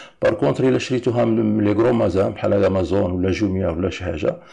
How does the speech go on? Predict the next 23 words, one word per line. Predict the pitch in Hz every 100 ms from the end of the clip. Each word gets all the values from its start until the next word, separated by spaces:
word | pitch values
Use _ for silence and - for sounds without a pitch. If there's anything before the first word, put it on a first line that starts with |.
| - - -
غادي | 110
تعرف | - 135 131
الفرق. | - - - -
ف-، | - 101
بطبيعة | 98 101 - - - 92 90
الحال | - -
الفرق | - - - -
غادي | 101 98
يكون | - 151 151 104
في | -
الثمن. | - 110 76 - - - - - - -
إذن | 101 131 120
بالنسبة | 147 143 139
للثمن | 131 - 131 131 120
ديال | 104 113
هاد | 107 107 101
الميكروفون، | 98 90 101 113 - 104 - 208 202 - - - -
إذن | 90 104 120 -
تقريبا | - 107 120 117
ميتين | 113 107 - 127
درهم، | 98 90 196 - - _ - -
ميتين | 90 90 117 107
درهم. | 95 95